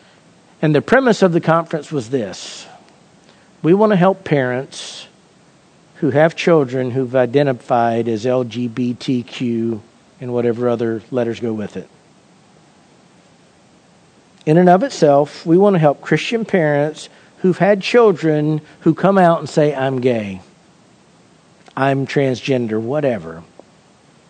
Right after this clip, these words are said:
On its face, that doesn't sound cruel or wrong. But certainly it matters what you say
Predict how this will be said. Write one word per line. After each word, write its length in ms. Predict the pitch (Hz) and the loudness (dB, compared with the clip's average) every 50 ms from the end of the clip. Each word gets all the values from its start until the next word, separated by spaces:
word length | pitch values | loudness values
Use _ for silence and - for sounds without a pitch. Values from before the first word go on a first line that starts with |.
| _ _ _ _ _ _ _ _ _ _ _ _ _ | _ _ _ _ _ _ _ _ _ _ _ _ _
On 180 | - 110 113 113 | -14 -12 -12 -12
its 200 | 107 - - - | -12 -12 -16 -18
face, 480 | - - - 220 180 131 139 180 185 - | -6 0 2 4 4 4 4 2 2 0
that 200 | - 151 127 117 | -2 -4 -4 -4
doesn't 300 | - 110 117 - 156 139 | -6 -8 -8 -8 -10 -12
sound 400 | - - - 127 123 120 113 104 | -12 -8 -6 -6 -6 -6 -8 -10
cruel 460 | - - - - 143 127 127 165 214 208 | -12 -8 -2 0 0 2 2 2 2 2
or 60 | 147 | 0
wrong. 600 | 110 98 98 92 90 90 101 131 180 214 208 196 - _ _ _ _ _ _ _ _ _ _ _ _ _ _ _ _ _ _ _ _ _ _ _ _ _ _ _ _ _ _ _ _ _ _ _ _ _ _ _ _ _ _ _ _ _ _ _ _ _ _ _ _ _ _ - | 0 -4 -8 -10 -10 -8 -6 -4 -2 -2 -4 -6 -8 _ _ _ _ _ _ _ _ _ _ _ _ _ _ _ _ _ _ _ _ _ _ _ _ _ _ _ _ _ _ _ _ _ _ _ _ _ _ _ _ _ _ _ _ _ _ _ _ _ _ _ _ _ _ -8
But 180 | 135 147 139 | -6 -6 -2
certainly 320 | - 190 202 202 175 160 156 | 2 2 2 2 2 0 -2
it 80 | 139 | 0
matters 420 | 139 143 151 147 135 131 123 104 - | 2 2 4 4 4 2 0 -2 -4
what 380 | 117 120 151 226 247 - - - | -2 2 2 2 2 0 -6 -8
you 200 | 151 139 131 113 | -6 -4 -4 -4
say 500 | - - - 127 113 110 107 101 101 | -4 -6 -4 -4 -2 -2 -2 -4 -6